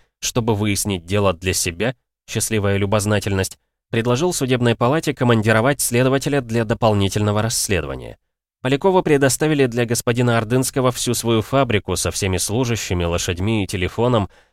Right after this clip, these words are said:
и защита параллельно произвела своё следствие на месте. Здесь благородные усилия защитников были встречены общим сочувствием населения, для которого дело было ясно как на ладони.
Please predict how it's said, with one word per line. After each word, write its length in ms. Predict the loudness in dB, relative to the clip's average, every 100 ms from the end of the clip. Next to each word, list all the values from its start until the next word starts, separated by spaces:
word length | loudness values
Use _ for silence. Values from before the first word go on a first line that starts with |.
| _ -6
и 80 | -2
защита 380 | 0 0 -2 -2
параллельно 580 | 0 2 2 2 2 0
произвела 500 | 0 0 0 0 0
своё 300 | 0 0 0
следствие 600 | 0 -2 -2 -4 -2 0
на 160 | 2
месте. 460 | 0 -2 -4 -10 -18 _ _ _ _ _ _
Здесь 400 | -8 -4 -2 -2
благородные 680 | -2 0 2 2 2 2 2
усилия 380 | 0 0 0 0
защитников 680 | -2 -4 -8 -6 -4 -4
были 180 | -2 -2
встречены 560 | -2 -4 -4 -4 -4 -2
общим 360 | -4 -2 -4 -2
сочувствием 680 | -4 -4 -6 -4 0 0
населения, 600 | 0 -2 -2 -2 0 -2 -4 _ -10
для 200 | -6 -2
которого 360 | 0 0 0
дело 260 | 2 2 2
было 220 | 0 0
ясно 460 | 0 0 -2 -2 -2
как 200 | -2 0
на 140 | 2
ладони. 460 | 4 2 -2 -4